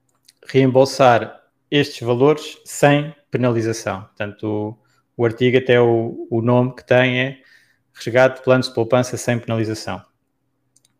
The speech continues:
E, eh, então temos essa primeira dúvida que existiu logo, de será que é um I A S, portanto,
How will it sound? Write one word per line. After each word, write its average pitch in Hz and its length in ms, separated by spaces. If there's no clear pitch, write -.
E, 143 440
eh, 127 440
então 123 240
temos 107 520
essa 131 240
primeira 135 380
dúvida 147 640
que - 100
existiu 117 380
logo, 131 480
de 113 260
será 127 320
que 127 160
é 120 400
um 143 180
I 123 140
A 120 120
S, 135 320
portanto, - 400